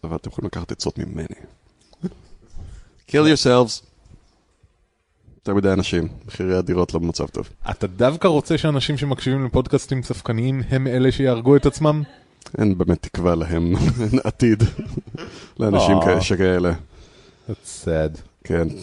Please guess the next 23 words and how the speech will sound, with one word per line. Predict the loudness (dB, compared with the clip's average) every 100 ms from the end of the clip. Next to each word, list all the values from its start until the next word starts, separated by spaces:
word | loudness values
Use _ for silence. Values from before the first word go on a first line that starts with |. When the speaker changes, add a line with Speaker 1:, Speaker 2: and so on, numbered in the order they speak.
| -10 -2
Speaker 2:
But | -2
true. | 4 4 2 -4 -4
Speaker 1:
Let | -2 2
the | 2 2
animals | 2 0
win. | 0 0 -2 -6 -12 _ _ _ _
Speaker 2:
כפי | -8 0 2
ששמעתם, | 4 2 2 2 2 -2
פה | 0 0
נמצא | 0 0 2 2
ברק | 2 0 -2
ניצן. | -6 -4 -4 -4
Speaker 1:
יואו. | -4 0 2 4 6 6 6 6 4 4 2 2 2 0 -2 -6 -10 -12 -10 -10 -10 -12 -20 -20 -10
Speaker 2:
אני | -6 -4 0
ירון, | 2 4 4 4 0 -4 -4
ופה | -2 0 2 0 -2 -2
גם | -2
יש | -2
עומד | -2 0
שני | -2 -2 -2
אבני | -2 -2 -2
לתמיכה | -2 -4 -6 -4
מוסרית. | -4 -4 -4 -6 -6 -12